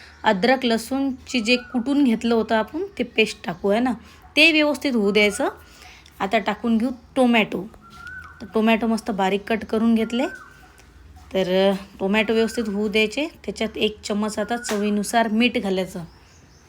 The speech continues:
मीठ घालायचं ताकी जे टोमॅटो आहे ते आपले लवकर शिजून जातात आहे ना. तर आता याच्यात घालू दुनियाभरचे मसाले. तर त्यासाठी घेतलं मी दोन चमच मिरची पावडर घेतली, दीड चमच मसाला घेतला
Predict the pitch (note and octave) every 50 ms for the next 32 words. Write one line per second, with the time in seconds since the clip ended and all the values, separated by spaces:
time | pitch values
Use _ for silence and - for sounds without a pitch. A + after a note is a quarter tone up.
0 | - - - - - - G#3+ G#3+ A3+ G#3+ B3 A#3 - G#3 G3 G#3 G#3+ G3+ - C#4+
1 | F4+ - - - - - - - - - - - - - - - - - G3 G3
2 | - A#3 A3+ F#3+ A3+ A3+ A3+ G#3+ G3+ G3+ G#3 G#3 G3+ A3+ A3+ A#3 A3+ A#3 A3 G3+
3 | G3 - A#3 A3+ A3+ G#3 G3+ G3 - C4 B3+ B3+ - - G#3+ G3 G#3 G3+ G3+ F#3
4 | F#3 F3+ - F#3+ F3+ G3 A#3 B3+ B3+ G3+ - - - - - - - - - -
5 | - G3 G3 F#3+ F#3+ F#3 G#3+ G#3+ G#3 G#3 A3+ G#3+ F#3+ F#3 G3 G3+ G#3+ A3+ G3+ F#3
6 | G#3 G3+ G#3 G#3 G3 G3 G3+ F#3 - A3 G3+ G3 F#3+ - - G#3+ G#3 G#3+ A#3 B3
7 | A#3 A3+ A3 A3 G#3 G#3 G3+ - G#3 G3 A3 G3+ G3+ G3 G3 G#3+ G#3 G#3 G#3+ G#3+
8 | F#3+ F3 G3+ G3+ G#3+ A3 G#3+ G#3 - A3+ G#3 A3 A3 G#3+ - A3 G#3 F#3+ F#3+ -
9 | A#3 A3 A3+ G#3+ G#3+ G3 A3 A#3 G#3 G#3+ G#3 - A3+ B3+ C#4+ C#4+ - - - -
10 | _ _ _ _ _ _ _ _ _ _ _ _ _ _ _ _ - - - -
11 | A3+ G3 A#3+ B3 B3 A#3 - B3+ A#3 A#3 A#3 A#3 - A3 G#3+ G3+ - A#3 A3 A3+
12 | A#3+ A#3+ A3 A3 A3 A3+ A3+ C#4+